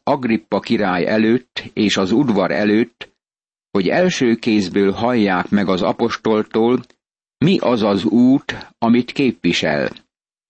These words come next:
Láthatjuk, hogy mindenki az útról beszél. A másik talán így válaszol:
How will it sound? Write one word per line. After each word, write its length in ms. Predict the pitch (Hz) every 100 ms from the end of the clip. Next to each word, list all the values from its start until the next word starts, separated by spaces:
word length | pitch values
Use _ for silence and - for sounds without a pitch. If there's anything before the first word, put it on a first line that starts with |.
| _ _ _ _ _ _ _ _
Láthatjuk, 920 | 101 110 - 117 - - 135 - - _ -
hogy 200 | - 107
mindenki 580 | 113 190 147 117 110 104
az 180 | 101 101
útról 560 | 127 151 131 110 104 95
beszél. 540 | 110 - 85 73 57 104 - _ _ _ _ _ _ _ _ _
A 120 | 104
másik 400 | 131 208 185 131
talán 380 | - 135 135 131
így 260 | 127 135 95
válaszol: 720 | 98 90 85 - 90 80